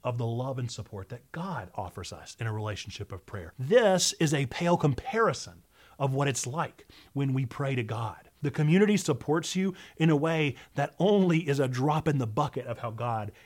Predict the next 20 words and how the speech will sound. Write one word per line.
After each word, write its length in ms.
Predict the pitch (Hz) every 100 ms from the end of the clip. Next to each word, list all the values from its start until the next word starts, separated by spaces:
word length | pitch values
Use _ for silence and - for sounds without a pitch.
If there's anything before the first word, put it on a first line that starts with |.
| -
is 180 | 127 123
wrapping 760 | 120 110 135 139 - 113 101 95 - -
their 160 | 113 117
arms 300 | 113 110 -
around 420 | 104 107 113 101
you 100 | 113
in 180 | 101 98
that 200 | 85 98
moment. 500 | 87 82 76 - - _
I 240 | 165 175 170
would 120 | 139
recommend 480 | 127 113 101 87 - -
that 220 | 113 -
you 80 | 107
explore 440 | - - 98 98
prayer, 300 | 92 87 - - 139
and 220 | 110 107 -
if 180 | 170 175
needed, 400 | 180 208 208 - _ -
deconstruct 680 | 202 208 196 - 160 -